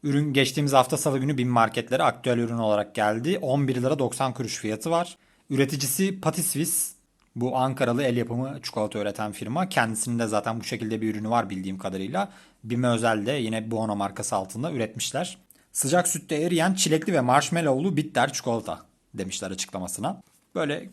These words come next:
küçük bir karton kutuda satılıyor. Bayağı bir bim dolaştım. Çoğunda yoktu. Birkaç tane böyle, e, kıyıda köşede kalmış bimlere gittim. Oralarda da full duruyordu. Kimse almamış. Zaten yerine göre değişen bir şey o. Hemen şöyle pakete bakalım.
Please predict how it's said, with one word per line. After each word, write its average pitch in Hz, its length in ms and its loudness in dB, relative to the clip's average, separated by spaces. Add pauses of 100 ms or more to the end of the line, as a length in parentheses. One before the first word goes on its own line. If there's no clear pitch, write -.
(120)
küçük - 260 -4
bir 135 80 -4
karton 131 360 4
kutuda 127 300 -2
satılıyor. 123 520 -4 (380)
Bayağı 175 420 4
bir 185 300 -4
bim 170 180 4
dolaştım. 175 580 4 (480)
Çoğunda 196 380 6
yoktu. 220 500 0 (360)
Birkaç 190 360 4
tane 180 260 6
böyle, 175 200 6
e, 143 380 -4
kıyıda 151 300 4
köşede 151 300 0
kalmış 139 340 2
bimlere 139 320 2
gittim. 175 460 -4
Oralarda 127 440 6
da 143 60 2
full 135 280 0
duruyordu. 110 280 -2
Kimse 120 280 -2
almamış. 101 560 -4 (300)
Zaten 110 280 -6
yerine 101 360 -4
göre 98 200 -4
değişen 92 380 -4
bir 92 60 -8
şey 98 160 -8
o. 131 120 -8 (300)
Hemen 165 220 -2
şöyle 139 260 0
pakete 147 360 -4
bakalım. 151 440 -2